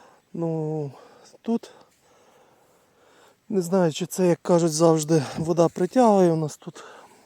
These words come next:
є невеликий ставочок і, відповідно, тут туча таки дуже сильно вдарила. Що б ви не обробляли, що б ви не... Це, ви зможете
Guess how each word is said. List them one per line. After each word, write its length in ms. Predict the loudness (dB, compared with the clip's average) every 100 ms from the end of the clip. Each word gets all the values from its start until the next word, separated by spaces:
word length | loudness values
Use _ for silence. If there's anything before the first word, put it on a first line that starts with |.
| _
є 240 | -10 -6 -6
невеликий 560 | -6 -6 -8 -10 -14 -20 _ -20 -20 -20 -18
ставочок 720 | -10 -2 0 0 -2 -8 -12
і, 120 | -8 -8
відповідно, 720 | -10 -12 -6 -4 -4 -6 -8 _ _ -20 -20 _ _
тут 300 | -12 -10 -10 -18 -14 -8
туча 380 | -6 -4 -6 -8 _ _ _ _ _ _ -12
таки 340 | -12 -8 -8
дуже 340 | -8 -8 -6
сильно 400 | -8 -8 -6 -6
вдарила. 500 | -4 -4 -4 -6 -10 -12 _ _ _ _ _ _ _ _ _ _ _ _ _ -20 -20 -20 _ -18
Що 240 | -2 0
б 40 | 4
ви 120 | 2
не 180 | 4 2
обробляли, 600 | 2 -2 2 2 2 -2
що 200 | -8 -10
б 60 | -6
ви 80 |
не... 160 | -6 -8 _ _ _ _ _ _ _
Це, 280 | -6 -2 -2 -2
ви 160 | -8 -6
зможете 640 | -6 -6 -6 -10 -10